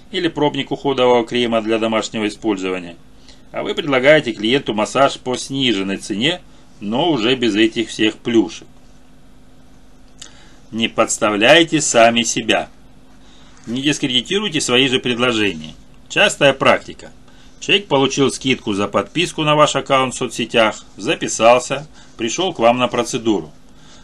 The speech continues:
Но на ресепшене при оплате его ждал сюрприз. Скидку не учли, и вообще администратор про неё ничего не знает. Тут либо клиент проглатывает это, чтобы не показаться скрягой, и платит полную стоимость,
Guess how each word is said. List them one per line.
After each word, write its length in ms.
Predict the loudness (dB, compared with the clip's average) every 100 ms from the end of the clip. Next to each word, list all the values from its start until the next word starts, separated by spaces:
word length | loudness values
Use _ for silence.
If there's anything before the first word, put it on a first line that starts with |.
| -14
Но 260 | -6 -4 0
на 140 | 2
ресепшене 680 | 2 0 0 0 -2 -2 -2
при 140 | 0
оплате 480 | -2 2 2 2 0
его 200 | 0 0
ждал 240 | 2 0
сюрприз. 640 | 2 -4 0 0 0 -4 -14 -20 -20 -20 -20
Скидку 440 | -18 -2 -2 0 0
не 160 | 2
учли, 340 | 2 -2 0 0
и 260 | 0 -6 -2
вообще 400 | -2 -2 -2 -2
администратор 720 | 0 -4 -2 0 2 2 -4
про 180 | -6 -4
неё 300 | -4 -2 -2
ничего 300 | -4 -6 -6
не 120 | -4
знает. 360 | -4 -4 -8 -14 -20 -20 -20 -20 -20 -20 -14
Тут 140 | -6
либо 200 | 0 0
клиент 380 | 2 2 2 2
проглатывает 720 | -2 2 0 0 -2 -2 -2
это, 220 | -4 -4 -6
чтобы 320 | -6 -4 -4
не 100 | -4
показаться 580 | -4 -2 0 -2 -2 -6
скрягой, 600 | -2 0 2 0 -2 -6
и 120 | -12
платит 420 | -2 -2 -2 -6
полную 400 | -4 -2 -2 -4
стоимость, 500 | -6 -8 -8 -8 -14